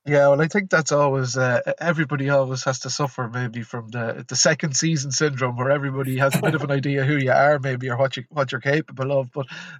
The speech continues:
Speaker 1: look, he's, he's doing reas-, really, really well. I mean, he's made such a big impact for them. Um, his pace is electric, and he's just, he's picking up good positions and dangerous positions, and just the timing of when he's getting into these moves is, uh,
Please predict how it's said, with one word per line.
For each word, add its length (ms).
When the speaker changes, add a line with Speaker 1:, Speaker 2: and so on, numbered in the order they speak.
Speaker 1:
look, 120
he's, 280
he's 180
doing 220
reas-, 340
really, 340
really 280
well. 260
I 20
mean, 140
he's 160
made 160
such 180
a 60
big 200
impact 440
for 160
them. 160
Um, 200
his 140
pace 400
is 60
electric, 500
and 100
he's 140
just, 320
he's 100
picking 300
up 100
good 180
positions 500
and 100
dangerous 360
positions, 480
and 120
just 200
the 80
timing 540
of 180
when 140
he's 100
getting 240
into 240
these 220
moves 340
is, 220
uh, 300